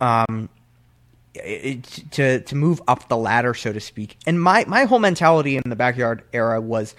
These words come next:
everything I do in backyard wrestling was to prepare me for pro. So, like, that's where I taught myself how to breathe fire. That's where I started dyeing my hair red.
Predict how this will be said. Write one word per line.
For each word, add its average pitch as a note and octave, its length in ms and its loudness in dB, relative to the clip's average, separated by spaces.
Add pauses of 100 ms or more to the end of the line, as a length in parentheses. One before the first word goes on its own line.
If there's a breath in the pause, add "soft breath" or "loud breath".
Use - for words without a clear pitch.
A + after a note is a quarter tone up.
(340 loud breath)
everything G#3 340 6
I D3+ 80 6
do C#3 240 2
in C#3 100 2
backyard B2 360 2
wrestling F3 420 -2
was B2+ 140 -2
to A2 80 -12
prepare A#2+ 320 0
me B2 160 0
for F#2+ 140 -8
pro. G2 420 -2 (520 soft breath)
So, - 140 2
like, C3+ 240 2
that's C#3 240 4
where G2+ 100 4
I - 40 2
taught - 180 -6
myself A#2 280 -2
how A2+ 100 0
to A2 60 -6
breathe G2+ 180 -6
fire. G#2 480 -2 (260 soft breath)
That's C3+ 320 6
where C3+ 140 4
I A#2 80 4
started G#2+ 320 -2
dyeing A2 240 0
my G#2 120 -6
hair A2 280 -2
red. G#2+ 320 -8